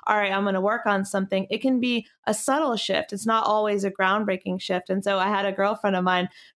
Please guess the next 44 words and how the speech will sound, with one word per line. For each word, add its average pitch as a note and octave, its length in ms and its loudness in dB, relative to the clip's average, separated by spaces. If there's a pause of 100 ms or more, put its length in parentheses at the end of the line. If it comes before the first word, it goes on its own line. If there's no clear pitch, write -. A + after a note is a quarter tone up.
do, G#3+ 300 0
um, F#3+ 220 0
so - 140 -2
I G3 80 2
have G3+ 160 0
this F#3+ 180 -2
really F#3 180 2
intense F3+ 520 -2
inner F3+ 200 0
child A#3+ 340 0
meditation F#3 540 -2
that F3 100 2
I F3 80 2
do, F3+ 220 0
and F3 100 2
I E3+ 80 0
do F3 140 0
it F#3 120 -2
to F#3+ 100 -4
music, F#3 500 0
and E3+ 100 0
I E3 40 2
send F#3 260 -2
people F#3 220 -2
the F3+ 100 -2
playlist, F#3+ 600 -2
and F#3 100 -2
I E3+ 40 0
say, F3+ 200 -2
"This G3+ 140 -2
is - 40 -4
how G#3 160 2
I G#3 80 0
do G#3 200 0
it." F#3+ 160 -2 (420)
So B3 100 -4
my A#3+ 120 2
girlfriend A#3+ 380 0
does G3+ 220 0
it, G#3 260 0 (300)
and A#3+ 200 0
she B3+ 120 -2
was A#3+ 140 0
like, A3+ 200 -2